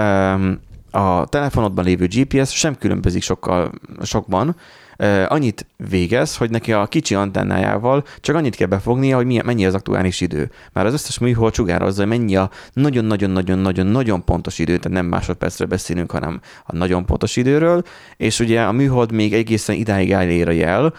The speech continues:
addig eltelik bizonyos mennyiségű idő. És hogyha ő talál minimum három műholdat, de inkább négy vagy több kell hozzá a pontos meghatározáshoz, akkor ő háromszögeléssel meg tudja határozni, hogy milyen késleltetéssel kapja meg az időinformációt,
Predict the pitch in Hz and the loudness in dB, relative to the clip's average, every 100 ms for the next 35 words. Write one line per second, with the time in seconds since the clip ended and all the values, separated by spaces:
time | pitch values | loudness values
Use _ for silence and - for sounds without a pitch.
0 | - 117 117 110 95 92 95 98 101 95 | -6 -4 -2 -2 -2 -4 -4 -2 -2 -2
1 | 92 90 87 - 87 85 82 - - - | -4 -4 -4 -4 -2 0 -2 -2 -6 -8
2 | - - 110 - 101 107 156 170 107 135 | -20 -10 -6 -4 0 0 2 0 0 0
3 | 123 98 90 87 87 85 87 85 80 87 | 0 0 0 0 0 2 0 0 0 0
4 | 87 85 85 87 87 85 85 85 - - | 0 -2 -2 -4 -2 -2 -2 -6 -6 -8
5 | - 104 113 120 151 160 156 - - 92 | -4 -2 0 0 0 0 0 -4 -4 -6
6 | - - 117 - 135 151 151 - 175 170 | -6 -6 -4 -2 -2 0 -2 0 0 -2
7 | - - - - 110 127 131 135 131 92 | -6 -20 -12 -4 -2 0 2 2 2 0
8 | 113 110 123 - 120 123 92 92 92 90 | 0 0 0 0 -4 -2 -2 0 0 0
9 | 92 104 113 110 104 - - 143 123 104 | 0 0 0 0 0 -6 -2 0 0 -2
10 | - 104 92 92 - 95 - - 92 87 | -2 -4 -4 -4 -2 -2 -2 -2 0 0
11 | 85 85 85 90 95 113 117 127 - 151 | 0 0 -2 -2 0 -2 0 -2 0 2
12 | 151 | 2